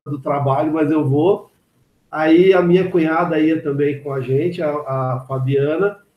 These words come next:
e eu convidei o Luiz e a Simone. Então nós fomos, fechamos, só que foi com muita antecedência. Nós compramos a, a passagem em janeiro, se eu não me engano, pra viagem em junho só.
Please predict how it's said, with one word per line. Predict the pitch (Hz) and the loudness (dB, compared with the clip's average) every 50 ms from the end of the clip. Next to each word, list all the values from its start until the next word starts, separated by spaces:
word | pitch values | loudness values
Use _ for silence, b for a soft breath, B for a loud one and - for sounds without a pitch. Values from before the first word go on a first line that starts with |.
| _ - | _ -4
e | 156 | -2
eu | 170 170 | -2 0
convidei | 175 180 175 170 175 165 170 180 | 2 2 4 4 4 4 4 4
o | 180 | 6
Luiz | 175 175 180 180 175 175 | 6 6 6 6 6 4
e | 185 | 2
a | 185 | 0
Simone. | 180 - 208 208 190 160 143 127 117 107 117 | 0 -2 0 0 2 2 2 0 0 -4 -8
Então | - - 131 135 | -10 -6 -6 -4
nós | 143 147 175 175 170 - | -4 -4 -6 -6 -6 -6
fomos, | 170 156 151 156 180 190 196 190 - | -2 0 0 2 2 0 -2 -2 -2
fechamos, | 175 175 175 - - 160 160 175 180 190 196 - - _ _ _ _ _ | -4 -4 -4 -4 -6 -4 -2 0 0 0 -2 -4 -10 _ _ _ _ _
só | _ - 214 | _ -4 -4
que | 202 - | -4 0
foi | - 220 214 | 0 0 0
com | 214 233 226 | 0 0 0
muita | 208 208 226 220 226 233 | 0 0 0 0 -2 -4
antecedência. | 226 233 240 233 233 240 254 254 170 180 180 180 180 170 - - 135 127 | -4 -4 -6 -6 -6 -8 -8 -4 0 2 4 4 4 2 0 -4 -6 -4
Nós | 131 135 131 131 | -4 -4 -4 -4
compramos | 143 170 143 131 170 170 175 185 190 175 185 | -6 -6 -6 -4 -2 0 0 0 0 0 0
a, | 190 190 185 180 165 185 147 - - - _ _ _ _ _ _ | 0 0 2 2 2 0 -2 -4 -8 -16 _ _ _ _ _ _
a | 135 | -16
passagem | 131 139 156 160 156 - 160 160 170 175 170 185 190 196 196 | -8 -6 -6 -6 -4 -4 -2 -2 0 0 0 0 0 0 0
em | 185 170 143 131 127 | -2 -4 -4 -6 -6
janeiro, | - 165 185 196 185 165 151 156 175 202 208 202 - | -4 -2 0 0 2 2 4 4 4 4 4 4 0
se | - - | 0 -2
eu | 160 | -2
não | 151 156 156 | 0 0 2
me | 156 151 | 0 0
engano, | 139 131 147 151 170 180 - | 0 2 0 0 0 0 -2
pra | 180 190 190 | -4 -6 -2
viagem | 175 180 180 175 180 175 175 185 202 214 | -2 0 0 0 0 0 0 0 0 0
em | 190 | 0
junho | 147 160 175 175 175 165 - | 4 6 6 8 6 6 2
só. | - - 131 127 - - - | -2 -4 -6 -6 -6 -6 -10